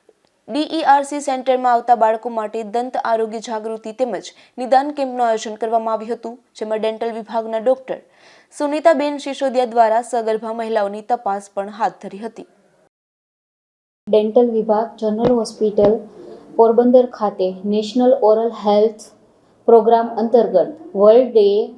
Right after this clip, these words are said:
Speaker 2: વર્લ્ડ ઓરલ હેલ્થ ડેની ઉજવણી નિમિત્તે અલગ અલગ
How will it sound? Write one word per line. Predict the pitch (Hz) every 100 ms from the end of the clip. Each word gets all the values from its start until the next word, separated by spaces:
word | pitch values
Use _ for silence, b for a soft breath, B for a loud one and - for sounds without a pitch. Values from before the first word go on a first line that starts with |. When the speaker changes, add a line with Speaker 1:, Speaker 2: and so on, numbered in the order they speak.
| 196
Speaker 2:
વર્લ્ડ | 208 233 254
ઓરલ | 262 160 226 240
હેલ્થ | 233 214 214 214
ડેની | 202 208 214 240 - -
ઉજવણી | 220 196 233 240 247
નિમિત્તે | 240 254 262 233 196 - - b b b
અલગ | - 220 240
અલગ | 240 226 226